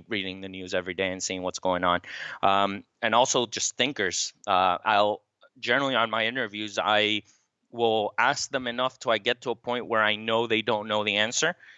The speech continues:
and then I'll ask, and then I'll ask them the questions. So, and tell them to think it through and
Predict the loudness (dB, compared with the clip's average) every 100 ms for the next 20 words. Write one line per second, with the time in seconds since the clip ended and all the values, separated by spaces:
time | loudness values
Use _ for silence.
0 | _ _ 0 2 4 4 4 2 0 -10
1 | _ _ _ -6 -2 2 4 4 2 -4
2 | -10 -12 -10 -8 -2 -2 -2 -12 -10 -4
3 | -2 -2 0 0 -2 -8 _ 0 0 0
4 | -4 -10 -8 -8 -6 -8 -6 -4 -2 -2
5 | -6